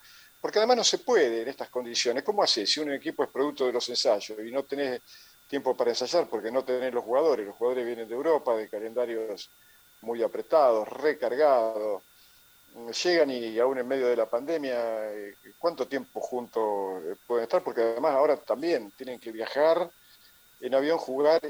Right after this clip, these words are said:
y volver, así que los tiempos prácticamente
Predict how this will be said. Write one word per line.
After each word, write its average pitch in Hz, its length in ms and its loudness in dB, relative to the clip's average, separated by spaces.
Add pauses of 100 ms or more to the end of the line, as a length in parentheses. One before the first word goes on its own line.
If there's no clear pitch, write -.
(140)
y 127 140 -12
volver, 151 800 0 (120)
así - 380 -8
que 113 760 -4 (120)
los 120 140 -6
tiempos 190 400 -4
prácticamente 107 800 -6